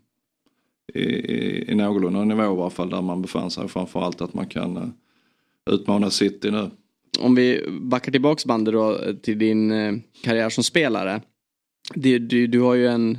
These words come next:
Speaker 2: som jag nämnde inledningsvis, en, ja, men en av svensk fotbolls bättre karriärer. Eller bästa karriärer får man väl ändå lov att säga. Eh, men du, du inledde ju din, ditt,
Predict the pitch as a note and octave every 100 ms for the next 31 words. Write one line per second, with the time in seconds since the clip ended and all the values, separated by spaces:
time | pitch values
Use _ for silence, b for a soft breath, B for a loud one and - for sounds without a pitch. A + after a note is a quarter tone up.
0 | - - A2+ A2 A2 A2 - A#2+ A2+ A2
1 | A2 A2+ A2+ A#2 A2 A2+ - B2 A2+ A2
2 | G#2+ G#2+ A2 _ _ _ _ _ _ -
3 | A#2+ A2+ C#3+ D#3 E3+ C#3+ - B2 A#2+ A#2+
4 | - - - A2+ - - B2 C3 B2 -
5 | - A#2+ A#2 A2+ - _ _ _ _ _
6 | _ - B2 G#2+ F#2+ G2+ A2 A2+ _ -
7 | C3 G#2+ B2 - - C3 - B2+ A2+ A2
8 | G#2+ A2+ A2 G#2+ G#2+ G#2 G2+ G#2+ A2+ G#2
9 | G2+ A2+ _ _ _ _ - A2+ A2+ A2
10 | A2 A2 A2 G#2 - - C3 B2 C3 B2+
11 | B2+ C3 D3 D#3 D3+ C#3+ D3 C3+ B2 B2
12 | A#2 A2+ - - A#2 -